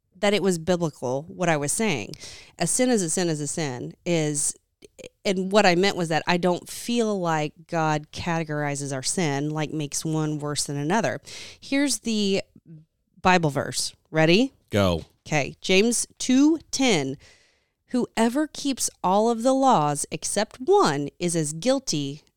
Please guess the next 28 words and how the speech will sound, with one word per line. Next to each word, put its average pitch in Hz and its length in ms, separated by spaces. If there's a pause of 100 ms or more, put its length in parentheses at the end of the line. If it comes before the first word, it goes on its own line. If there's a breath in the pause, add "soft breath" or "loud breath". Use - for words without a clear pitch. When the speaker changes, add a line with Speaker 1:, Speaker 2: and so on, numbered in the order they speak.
Speaker 1:
as 151 140
a 147 60
person 196 420
who 175 160
has 147 220
broken 185 500 (260)
all 247 280
of 151 140
God's 135 340
laws." 123 500 (960)
Speaker 2:
Hmm. 85 760 (420)
Speaker 1:
Hmm. 156 640
That's 233 220
not 302 180
my 202 380
words. 147 400
The, 160 400 (140)
that 226 180
is 302 160
the 185 180
written 160 540
word. 139 420 (840)
And 185 160
that's 196 220
the 180 140
New 175 240
Living 143 320
Translation. 139 760